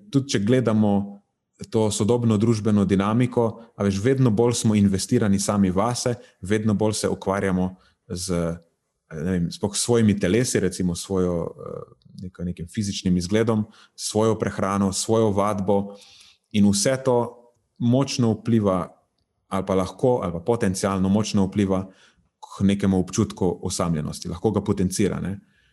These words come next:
Ker ne moreš osamljenosti rešiti tako, da skrbiš zase oziroma da še bolj skrbiš zase.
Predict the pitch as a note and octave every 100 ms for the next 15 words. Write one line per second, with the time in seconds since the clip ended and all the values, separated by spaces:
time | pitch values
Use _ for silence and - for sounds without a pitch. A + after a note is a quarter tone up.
0 | _ _ _ _ - F#2+ A2 A#2 D#3 D#3+
1 | - - G#2 C3 C#3 C3 A#2 A2 - G2+
2 | G2+ - G#2+ A#2 - G2 F#2+ - C3 D3
3 | - - G2 G2 - - - - - -
4 | F2+ A#2+ G#2+ G2 F#2 - - F#2 G2 F#2
5 | F2+ - B2 G#2+ G#2+ G2+ G2 - E2+ F#2
6 | E2+ F2 E2+ -